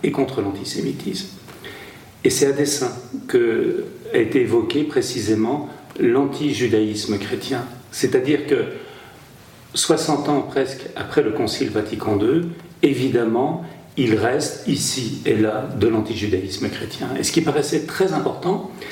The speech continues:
c'est que nous puissions non pas écrire un livre à partir de notre point de vue, à partir de nos analyses, mais restituer l'enseignement de l'Église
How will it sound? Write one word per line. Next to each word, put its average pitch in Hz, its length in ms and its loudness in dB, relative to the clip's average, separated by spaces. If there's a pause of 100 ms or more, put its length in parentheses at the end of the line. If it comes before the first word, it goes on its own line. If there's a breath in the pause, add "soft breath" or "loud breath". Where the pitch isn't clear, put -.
(180 loud breath)
c'est - 280 0
que 135 380 2
nous 127 140 0
puissions 131 460 0
non 156 220 2
pas 143 260 0
écrire 127 320 0
un 120 100 0
livre 117 260 -4
à 101 120 -4
partir 107 320 -2
de 92 100 0
notre 92 300 0
point 120 200 -2
de 123 60 -2
vue, 170 160 2
à - 60 0
partir 87 340 -4
de 87 80 2
nos 90 220 2
analyses, 131 480 0 (560 loud breath)
mais 104 160 4
restituer 143 880 0 (460)
l'enseignement 131 540 2
de 104 100 2
l'Église 113 640 0